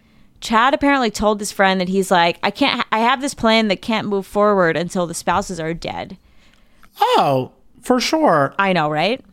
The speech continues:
Speaker 1: And then Tammy dies ten days later. Chad takes over four hundred thousand dollars from her life insurance policy. The day after Tammy dies, Alex dies,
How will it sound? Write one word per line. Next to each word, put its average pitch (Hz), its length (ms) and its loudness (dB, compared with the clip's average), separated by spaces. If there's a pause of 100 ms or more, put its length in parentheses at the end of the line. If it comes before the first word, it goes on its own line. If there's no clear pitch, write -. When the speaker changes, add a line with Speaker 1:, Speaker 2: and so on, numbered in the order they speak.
(680)
Speaker 1:
And 214 200 4
then 285 140 4
Tammy 262 280 4
dies 233 260 2
ten 220 240 0
days 220 200 2
later. 175 480 2 (440)
Chad 254 300 2
takes 294 260 2
over 240 220 4
four 233 220 2
hundred 254 300 2
thousand 233 300 2
dollars 185 360 2
from 185 160 -4
her 185 100 -2
life 165 240 0
insurance 160 300 -10
policy. 165 680 -6 (440)
The 208 100 2
day 247 220 4
after 254 240 0
Tammy 285 460 0
dies, 165 640 2 (300)
Alex 262 480 -2
dies, 165 500 2